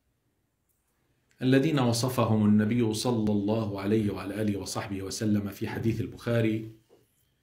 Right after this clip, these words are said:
"سبعون ألفا من أمته يأتون يوم القيامة على صورة البدر يدخلون الجنة بغير حساب". اللهم اجعلنا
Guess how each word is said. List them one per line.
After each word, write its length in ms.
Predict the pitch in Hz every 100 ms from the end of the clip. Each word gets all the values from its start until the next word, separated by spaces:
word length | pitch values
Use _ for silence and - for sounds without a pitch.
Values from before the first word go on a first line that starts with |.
| _
"سبعون 520 | - 131 117 139 127
ألفا 420 | 113 127 127 131
من 320 | 117 113 104 113
أمته 920 | 110 117 127 127 117 123 123 127 - - _ _ _ _ _ _ _ _ _ _ _ _ _ _ _ _ _
يأتون 380 | 120 - 147 135
يوم 300 | 120 123 120
القيامة 640 | 113 113 110 123 127 120 113
على 320 | 110 110 104
صورة 400 | - 127 120 117 117
البدر 500 | 110 104 123 127 127
يدخلون 680 | 123 110 - 113 127 117
الجنة 580 | 110 104 110 113 107 117 110
بغير 520 | 92 95 110 95 110
حساب". 480 | 117 - 110 95 -
اللهم 360 | 110 107 95 92
اجعلنا 680 | 92 101 95 90 85 95